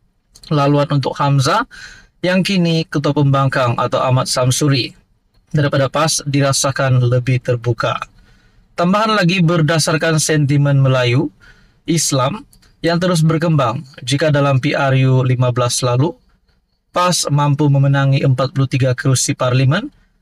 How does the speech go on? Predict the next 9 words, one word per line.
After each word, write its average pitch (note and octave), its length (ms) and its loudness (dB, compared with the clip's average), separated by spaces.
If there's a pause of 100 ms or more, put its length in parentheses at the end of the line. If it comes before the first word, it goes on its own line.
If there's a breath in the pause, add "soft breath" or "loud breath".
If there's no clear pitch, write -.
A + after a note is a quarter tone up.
(180)
jumlah G3+ 560 0
kemampuan D#3 720 0 (320)
menang D3+ 400 0
parti C#3+ 400 -2
itu D#3+ 160 -2
dijangka C#3 480 0
akan C3+ 320 2
bertambah B2+ 400 0
lagi. A#2+ 480 0